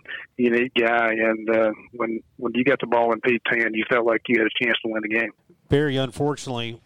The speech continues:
Speaker 2: we all grow up and, uh, get too old to play baseball. You've become a, a banker now, Priority One Bank, and there's obviously some uncertain times in baseball games along the way, but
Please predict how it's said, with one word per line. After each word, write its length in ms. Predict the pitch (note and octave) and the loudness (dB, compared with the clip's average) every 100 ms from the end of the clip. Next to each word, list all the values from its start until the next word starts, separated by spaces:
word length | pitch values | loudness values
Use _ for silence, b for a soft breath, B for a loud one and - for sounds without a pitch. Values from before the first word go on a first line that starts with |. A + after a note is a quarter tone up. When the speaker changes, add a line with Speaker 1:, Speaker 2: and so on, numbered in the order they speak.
| - | -8
Speaker 2:
we 140 | A2+ | -2
all 180 | A#2 A#2+ | 0 0
grow 260 | A#2+ A#2 | 0 0
up 260 | A#2 C3 - | 0 -2 -4
and, 220 | A2 G#2+ | -6 -4
uh, 160 | G#2+ G2+ | -4 -6
get 200 | G#2 B2 | -6 -6
too 180 | C3 A2+ | -4 -2
old 180 | A#2 A2+ | -2 -2
to 40 | |
play 240 | - A#2 | -4 -6
baseball. 560 | G#2 A2+ A#2 - G#2+ G2+ | -4 -4 -6 -4 -2 -2
You've 200 | G2+ A2+ | -4 -6
become 380 | G#2+ - A2+ G#2 | -8 -6 -8 -6
a, 180 | G2+ F#2 b b b | -8 -8 b b b
a 100 | A2+ | -4
banker 420 | F#2+ B2 C3 A#2 | -2 -4 -4 -6
now, 280 | G2 F#2+ F#2 | -4 -8 -8
Priority 440 | - A2 A2 A2+ | -4 0 0 -2
One 280 | G#2 A2 A2 | -6 -8 -8
Bank, 340 | G2+ A2 A#2 A2+ | -8 -8 -8 -10
and 160 | G2+ - - | -12 -12 -8
there's 180 | A#2+ C#3+ | -6 -2
obviously 440 | C#3+ C#3+ - B2+ | -2 -2 -4 -6
some 160 | - B2+ | -6 -8
uncertain 480 | C3 - C#3+ B2 | -8 -4 -6 -6
times 340 | G#2+ B2 A#2+ A#2 | -8 -6 -6 -10
in 80 | G#2 | -6
baseball 480 | B2 C#3+ - A2+ | -6 -6 -4 -2
games 320 | G2+ G#2+ G#2 G2 | -2 -6 -8 -8
along 240 | G2+ G#2 | -6 -6
the 60 | G2 | -4
way, 260 | G2+ G#2+ | -4 -4
but 240 | G#2 G2+ | -6 -8